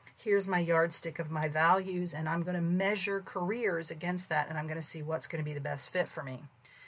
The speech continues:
And then if you're exploring careers,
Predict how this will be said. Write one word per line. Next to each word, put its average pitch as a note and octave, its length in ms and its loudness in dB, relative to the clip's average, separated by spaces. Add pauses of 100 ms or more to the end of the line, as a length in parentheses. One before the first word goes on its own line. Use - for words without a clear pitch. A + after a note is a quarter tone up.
(720)
And G#3+ 200 6
then G3+ 480 4 (520)
if G#3 240 4
you're G3 140 4
exploring C4 640 2
careers, E3+ 640 4